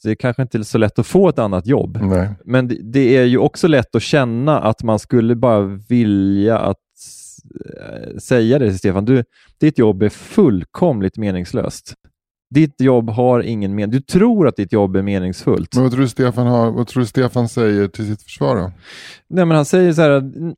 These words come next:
Speaker 1: ja, nej, men du, folk har inte betalat sin elräkning. Någonstans måste man ju dra en gräns, så att vi kan ju inte leverera el i flera år efter att någon i-, inte har betalat sin elräkning."
Speaker 2: Ja, men, men,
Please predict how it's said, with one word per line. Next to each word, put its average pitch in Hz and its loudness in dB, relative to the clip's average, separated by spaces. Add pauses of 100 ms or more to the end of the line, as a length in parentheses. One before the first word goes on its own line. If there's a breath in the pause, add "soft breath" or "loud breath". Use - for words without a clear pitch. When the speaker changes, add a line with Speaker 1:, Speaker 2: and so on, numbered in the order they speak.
Speaker 1:
ja, 143 2
nej, 147 0
men 139 -2
du, 127 0
folk 139 0
har 190 2
inte 165 -2
betalat 143 0
sin 147 -4
elräkning. 135 0
Någonstans 151 0
måste 127 -2
man 127 0
ju 123 0
dra 123 2
en 120 -4
gräns, 156 0
så 139 0
att 117 -4
vi 123 -4
kan 139 -4
ju 135 0
inte 123 -2
leverera 147 2
el 151 0
i 143 2
flera 123 2
år 151 2
efter 120 -2
att 117 -2
någon 110 -4
i-, 104 -4
inte 107 -4
har 98 2
betalat 98 -2
sin 104 -6
elräkning." 101 -4
Speaker 2:
Ja, 120 4
men, 104 2
men, 98 -2